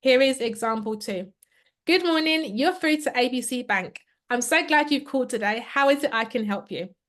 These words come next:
So just show of hands, who could hear the difference in that the tone of voice made?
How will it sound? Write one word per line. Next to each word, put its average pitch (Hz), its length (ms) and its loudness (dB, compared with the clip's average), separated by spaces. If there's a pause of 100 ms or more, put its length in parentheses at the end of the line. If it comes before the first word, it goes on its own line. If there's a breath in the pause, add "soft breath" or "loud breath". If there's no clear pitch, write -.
(420 soft breath)
So 269 320 4
just 370 380 -2
show 302 240 2
of 302 100 -2
hands, 262 320 0
who 311 260 0
could 302 380 -6
hear 262 480 -2
the 226 80 -6
difference 208 680 -6
in 214 380 2
that 208 220 0
the 226 80 -4
tone 240 260 -4
of 220 80 -4
voice 208 320 -6
made? 180 320 -10